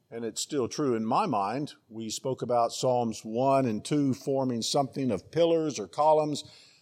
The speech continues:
shaping or, or directing us into the entrance into the Psalms. And, uh, so if you think about it, if you are saying, "Well,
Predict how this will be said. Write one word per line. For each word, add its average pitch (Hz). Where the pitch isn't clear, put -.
shaping 151
or, 101
or 98
directing 127
us 143
into 143
the 113
entrance 175
into 160
the 151
Psalms. 160
And, 117
uh, 104
so 160
if 135
you 131
think 240
about 104
it, 165
if 139
you 127
are 110
saying, 117
"Well, 156